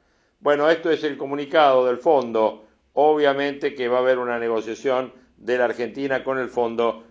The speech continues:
a posteriori de las negociaciones con los bonistas, negociaciones que están por cerrarse. Mi impresión de la reunión de ayer con los empresarios, me parece que quedó claro.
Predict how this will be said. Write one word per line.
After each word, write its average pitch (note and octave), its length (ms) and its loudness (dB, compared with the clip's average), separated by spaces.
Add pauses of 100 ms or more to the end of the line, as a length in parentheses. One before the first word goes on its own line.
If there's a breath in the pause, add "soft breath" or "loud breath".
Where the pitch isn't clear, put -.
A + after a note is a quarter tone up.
(140)
a C3+ 200 2
posteriori A#2+ 920 0 (160)
de C3 200 0
las C3+ 180 0
negociaciones A2+ 1200 -2 (420 soft breath)
con A2+ 340 0
los A#2 120 0
bonistas, C3+ 500 -2
negociaciones A#2+ 640 -4
que A#2 80 -8
están A2 300 -6
por G#2+ 140 -4
cerrarse. F#2 580 -4 (520 soft breath)
Mi D#3 120 0
impresión F#3 440 2
de G3+ 80 4
la F3 120 8
reunión E3+ 360 2
de F3 120 4
ayer F3 400 2
con C#3 920 6
los C#3 180 0
empresarios, D3 1040 2 (300 soft breath)
me B2+ 120 2
parece D3+ 400 0
que C#3+ 180 -4
quedó C#3 360 2
claro. D#3 640 6